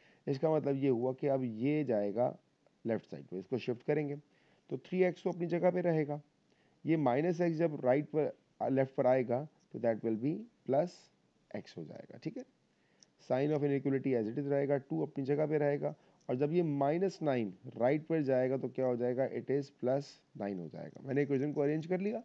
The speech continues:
अब मैं इसको solve करूँगा। three X plus x क्या हो जाएगा मेरे पास? It's very simple, four X less than equals to nine plus two इलेवन आ जाएगा हमारे पास, और हम कहेंगे कि x is lesser than equals to eleven upon four। ये हमारे पास इस part का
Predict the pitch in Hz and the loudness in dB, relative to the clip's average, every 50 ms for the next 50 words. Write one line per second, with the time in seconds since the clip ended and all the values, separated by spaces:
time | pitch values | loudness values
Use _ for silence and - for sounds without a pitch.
0 | _ _ _ _ - 190 185 185 175 165 - 156 139 127 107 95 - - 90 80 | _ _ _ _ -6 -4 -2 -2 -4 -4 -4 -4 -2 -2 -2 -2 -4 -6 -8 -8
1 | 80 67 - 143 - _ _ _ _ _ _ _ _ _ _ - - 170 180 190 | -10 -12 -16 -18 -20 _ _ _ _ _ _ _ _ _ _ -6 0 2 4 4
2 | 190 190 - 202 190 180 170 180 180 175 - - 190 185 180 175 180 175 175 175 | 2 0 -2 -2 0 0 2 0 0 -2 -4 -4 -2 -2 0 0 0 0 0 -2
3 | 175 170 170 175 170 170 170 165 175 151 123 - - - 104 110 113 - 127 123 | -2 -2 -2 0 0 0 0 0 -2 -6 -6 -6 -4 -4 -2 -2 -4 -6 -8 -8
4 | - 135 135 131 - - - 104 113 127 151 151 - - - - - - 110 107 | -6 -6 -6 -6 -6 -6 -4 -2 -2 -2 -2 -4 -6 -12 -18 -12 -8 -6 -4 -4
5 | 95 113 123 123 123 123 - 123 127 127 - - 131 120 117 117 113 127 117 120 | -4 -4 -4 -4 -4 -2 -2 -4 -4 -4 -6 -6 -4 -4 -4 -4 -4 -6 -6 -8
6 | 117 - - - 143 135 - - - 92 87 90 120 143 156 160 175 180 175 185 | -8 -8 -8 -6 -6 -6 -6 -6 -6 -6 -4 -4 -4 -4 -4 -4 -2 -2 -2 -2
7 | 180 170 165 160 160 160 151 147 - _ _ _ _ _ _ _ _ _ - - | -2 -2 -2 -4 -4 -6 -6 -8 -8 _ _ _ _ _ _ _ _ _ -6 -2
8 | 120 123 131 131 127 127 123 127 135 139 143 - 135 123 - - 135 139 131 135 | 0 0 0 0 0 -2 -2 0 0 -2 -2 -2 -2 -4 -2 -2 -2 -2 -4 -4
9 | - 131 123 113 117 120 123 117 127 131 120 123 120 113 107 - 110 107 101 - | -4 -4 -2 -2 -2 -2 -2 -2 -2 -4 -4 -2 -2 -4 -4 -4 -6 -6 -6 -6
10 | - 170 196 208 - _ _ _ _ _ _ - 107 104 104 104 104 110 147 185 | -6 -8 -8 -8 -12 _ _ _ _ _ _ -4 -2 0 0 -2 -2 -2 -2 -4
11 | 240 302 285 _ _ _ - - - - 95 101 113 - - _ _ _ _ _ | -4 -6 -10 _ _ _ -20 -14 -10 -6 -6 -6 -6 -8 -10 _ _ _ _ _
12 | _ _ _ - - - - _ _ _ _ _ _ _ - 127 127 143 170 156 | _ _ _ -14 -14 -14 -16 _ _ _ _ _ _ _ -12 -8 -4 -2 0 0
13 | 135 117 113 104 98 95 - 107 104 101 - 95 82 _ - 90 85 87 - _ | 0 0 -2 -4 -4 -6 -6 -6 -6 -6 -6 -10 -10 _ -6 -6 -6 -6 -8 _
14 | - 90 208 | -10 -10 -10